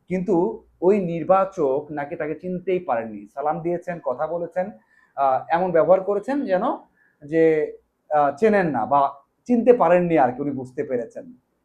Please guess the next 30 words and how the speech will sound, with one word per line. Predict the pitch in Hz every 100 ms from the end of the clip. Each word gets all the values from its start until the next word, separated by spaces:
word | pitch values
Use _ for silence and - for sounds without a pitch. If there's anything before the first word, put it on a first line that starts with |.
| _
দেখুন, | 214 220 147 -
আমি | - 160 196
এই | 190 190 _
কথাটা | 175 165 180
কেন | 180 180
বলছি | 185 190
জানেন? | 214 196 113 - _ _ _ -
এ | 190
কারণে | 196 247 247
বলছি | 190 160 139 135 143 226 - _ _ _ _ _ -
যে | 127 180
এই | 185 220 247
যে | 247
একটা | 226 220
বড় | 165 175 180 180 - - _ _ _ _ 139
লিগ | 147 180 180
চলছে, | 139 113 - - _ _ _ 151
ঢাকা | 151 185
প্রিমিয়ার | 175 175 175
ডিভিশন, | 135 120 117 - - _ _ _ 110
বছরে | 143 147 202 214
কিন্তু | 226 226
একবারই | 180 131 135 127 131
হয়। | 120 98 95 _ -
এই | 151 165
জায়গাতে | 175 180 190 208
আপনি | 202 190
ওয়ান | 139 151
ডে | 165
ফরম্যাটের, | - 185 185 220 262 -